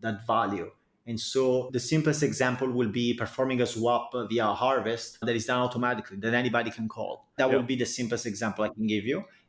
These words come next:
Speaker 1: And if you go in, uh, on any, you know, C V X, uh, yield optimizer or something like that, you'll see that they all have the classic vulnerability,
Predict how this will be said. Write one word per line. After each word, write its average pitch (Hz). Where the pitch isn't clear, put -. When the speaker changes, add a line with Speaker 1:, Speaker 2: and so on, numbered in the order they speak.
Speaker 1:
And 131
if 143
you 151
go 147
in, 143
uh, 117
on 117
any, 139
you 120
know, 110
C -
V 135
X, -
uh, 127
yield 120
optimizer 120
or 107
something 127
like 107
that, 139
you'll 127
see 165
that 151
they 139
all 139
have 131
the 107
classic 143
vulnerability, 120